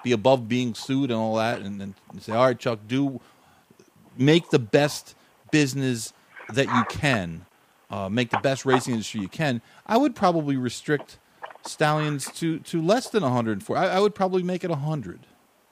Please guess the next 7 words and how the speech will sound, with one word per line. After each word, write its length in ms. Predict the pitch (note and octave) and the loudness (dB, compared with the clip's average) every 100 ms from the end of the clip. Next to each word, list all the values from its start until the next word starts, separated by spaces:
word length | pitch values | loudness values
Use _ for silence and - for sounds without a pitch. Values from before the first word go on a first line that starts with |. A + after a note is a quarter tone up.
| _ - _ _ _ | _ -20 _ _ _
Um, 500 | A#2+ A#2+ A#2 A2+ G#2 - _ _ - _ - | 0 2 2 0 -4 -8 _ _ -20 _ 0
but, 200 | D3+ - A#2 - - _ | 0 -2 -16 -18 -20 _
but 120 | C#3+ | -2
that's 280 | B2+ D#3 - | 2 0 0
not 320 | D#3 D3 - C3+ | 4 4 4 0
really 440 | D3 C3+ B2+ A2+ _ _ _ _ _ _ - | 0 0 0 -4 _ _ _ _ _ _ -20
fair, 760 | - - - G#3+ G3+ G2+ G#2 | -20 -4 6 8 8 6 4